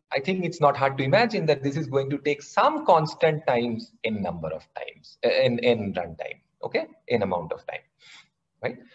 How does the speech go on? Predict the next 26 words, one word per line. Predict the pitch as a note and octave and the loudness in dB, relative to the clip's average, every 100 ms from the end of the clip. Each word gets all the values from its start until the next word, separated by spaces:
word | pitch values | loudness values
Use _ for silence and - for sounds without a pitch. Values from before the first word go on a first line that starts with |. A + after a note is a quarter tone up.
| _ - | _ -6
And | B2 | -2
remember, | C#3+ G#3+ A3+ | 2 4 6
whenever | E3 F#3 G#3+ A3+ | 6 6 6 4
I | A3+ A3+ | 4 2
say | A3 - | -2 -2
constant, | G#3+ E3 C3 C3 - E4+ - - | 0 2 2 0 -4 -6 -6 -6
I | B2+ | -4
mean | C#3 D#3+ F#3 | -2 -2 -4
it's | - | -4
a | E3 | -4
number | A#2 G#2 D#3 F#3+ D#3+ - - | 0 0 2 2 2 0 -6
which | B2 A#2+ | -6 -4
is | A#3+ - - | -8 -8 -10
independent | D3 D3 D#3 D3+ C3 B2+ A#2 | -6 -4 -2 -2 -2 -4 -4
of | F#2 - | -6 -8
n. | - - _ _ _ | -18 -18 _ _ _
Please | E3+ F#3+ | -4 -2
remember | D#3+ D#3 D#3 D3+ C3+ | 2 2 4 4 2
this | C#3 C3+ | -4 -6
throughout | - B2+ B2 G#2+ | 0 2 2 -2
this | G#2+ | -8
course. | - - F#2+ - - | -8 -4 -4 -6 -4
Whenever | A#2 D#3 F3+ | -2 2 4
I | E3 C#3+ | 4 0
say | C3+ C3+ | -4 0
constant, | A#2 A2+ - - A3+ | 2 2 -2 -2 -2